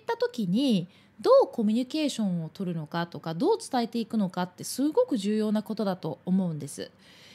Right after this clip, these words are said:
で、まあ、今日はちょっとその話はあまり触れられませんでしたけれども、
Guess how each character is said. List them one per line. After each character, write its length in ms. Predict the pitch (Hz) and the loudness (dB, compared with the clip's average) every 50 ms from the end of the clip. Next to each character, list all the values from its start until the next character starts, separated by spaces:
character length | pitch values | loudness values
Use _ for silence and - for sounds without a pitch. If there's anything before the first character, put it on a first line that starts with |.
| - - - - - - | -20 -20 -20 -14 -6 -2
で、 80 | 254 | 0
ま 180 | 262 320 403 381 | 0 0 0 -2
あ、 0 | |
今 220 | - - - 494 554 554 - | -4 -2 2 4 6 6 6
日 40 | 330 | 6
は 220 | 240 208 185 - - | 4 4 2 -2 -6
ち 60 | - 330 | -8 -6
ょ 20 | |
っ 20 | |
と 80 | 285 240 | -6 -6
そ 160 | - - 247 | -2 0 0
の 100 | 262 311 | 0 0
話 440 | 320 359 381 392 415 - - 440 440 | -2 -4 -4 -4 -4 -4 0 0 2
は 160 | 440 381 285 | 4 4 4
あ 80 | 240 226 | 4 4
ま 160 | 233 247 247 | 4 4 2
り 80 | 254 254 | 2 2
触 140 | - - | 2 2
れ 100 | 247 277 | 2 2
ら 120 | 285 302 311 | 2 2 0
れ 80 | 330 | 0
ま 140 | 311 330 330 | 0 -2 -4
せ 160 | - - 359 | -4 -4 -4
ん 80 | 349 294 | -2 0
で 80 | 226 202 | 0 -2
し 60 | - | -2
た 120 | - 175 | -4 -8
け 180 | 170 - - 214 | -8 -6 -4 -4
れ 100 | 196 175 | -2 -2
ど 100 | 170 160 | -2 -2
も、 380 | 175 185 196 196 180 156 - | -2 0 0 0 0 0 -4